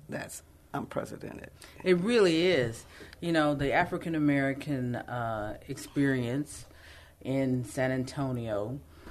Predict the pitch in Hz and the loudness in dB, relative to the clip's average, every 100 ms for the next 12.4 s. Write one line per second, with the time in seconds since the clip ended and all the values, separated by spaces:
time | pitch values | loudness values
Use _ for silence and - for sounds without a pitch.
0 | - - - 151 151 147 143 139 - - | -16 -18 -6 0 2 4 2 0 -8 -10
1 | - 165 202 160 147 139 131 135 202 - | -6 4 6 6 6 4 4 2 0 -2
2 | - - - - - - - - - - | -8 -14 -18 -20 -20 -20 -18 -18 -18 -20
3 | - - - - 170 135 - - - - | -14 -12 -12 2 4 4 2 -18 -20 -10
4 | - 160 175 147 151 139 - 170 156 139 | 0 4 6 4 0 -2 -4 0 2 2
5 | - - - - - - - 139 127 - | -2 -20 -20 -20 -20 -14 -2 0 0 -4
6 | - 175 175 127 113 101 101 98 - - | -6 -2 -2 -2 -4 -4 -8 -10 -10 -12
7 | - - - - 143 139 139 156 151 170 | -12 -16 -20 -4 0 0 0 -2 2 4
8 | 170 160 - 170 147 - 151 147 147 143 | 4 0 -2 2 2 4 4 6 6 6
9 | 220 - - 110 - 107 120 82 78 - | 4 -2 -6 -6 -8 -8 -4 -4 -4 -10
10 | - - - - 170 165 175 208 277 208 | -20 -20 -8 0 2 2 2 4 10 12
11 | 147 147 139 143 - 156 156 - - 214 | 12 10 8 4 2 2 2 -2 2 6
12 | 247 214 208 185 | 12 12 12 8